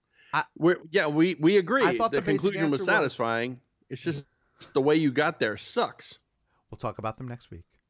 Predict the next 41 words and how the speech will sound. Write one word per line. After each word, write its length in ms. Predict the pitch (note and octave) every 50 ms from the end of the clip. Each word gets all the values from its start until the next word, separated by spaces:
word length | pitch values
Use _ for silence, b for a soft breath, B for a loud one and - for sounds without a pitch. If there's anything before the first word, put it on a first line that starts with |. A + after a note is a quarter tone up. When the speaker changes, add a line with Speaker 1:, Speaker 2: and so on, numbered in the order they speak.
| _ _ _ _ _ _ _
Speaker 1:
in 180 | - G2+ F2+
their 160 | F2+ F#2 G#2
entirety. 480 | B2+ - - G#2+ E2+ E2 D#2+ D#2 - E2+ _ _ _ _ _ _ _ _ _ _ _
All, 100 | - F#2
Speaker 2:
All 60 | A2
right. 80 | D#3 D#3+
Speaker 1:
'cause 120 | D#3+ D#3+
there's 120 | D#3+ F#3+ E3+
a 60 | E3
bunch 180 | E3+ E3 B2 -
of 60 | -
'em. 80 | - -
Speaker 2:
Just 180 | - - -
saying. 180 | _ - G2+ F#2 _ _ _ _ _ _ _ _ _ _ -
Speaker 1:
There's 120 | A#2+ A2
a 40 | G#2+
bunch 180 | A2 F2+ - -
of 40 |
'em. 100 | _ _ _
So 100 | - D#3+
let's 220 | F3 G#3 A3 - -
do 100 | A#3+ G#3
'em 60 | G3
Speaker 2:
Okay. 80 | G3
Speaker 1:
all 100 | F#3 E3
at 80 | D3 D#3+
once 240 | E3 D3+ B2 - -
is 60 | G#2
what 120 | G2+ G#2+
I'm 160 | F#2+ F#2+ F#2+ -
saying. 220 | - - _ _ _ _ _ _ b b b b b b b b b b -
Speaker 2:
I 280 | D3+ D#3 E3+ E3+ E3+ F3
agree. 220 | F3 F3 F3 E3+ F3
Speaker 1:
Uh, 40 |
Spider-Man 1300 | F3 - - - - - - - - _ _ _ - F#3+ G3 A3 A#3+ A#3+ A3+ G#3+ G#3 G3+ G3+ G3+ G3 G3 F#3+
takes 300 | F3 - F#3+ F3 E3+ -
flight, 320 | - - F#3 F3 E3+ F3 E3+ - D3+ -
uh, 220 | E3+ D#3 D#3 D#3 D#3+
Far 240 | - - F3 F3+
From 140 | F3 F3 F3
Home, 380 | E3 E3+ E3+ E3+ E3+ E3 D#3+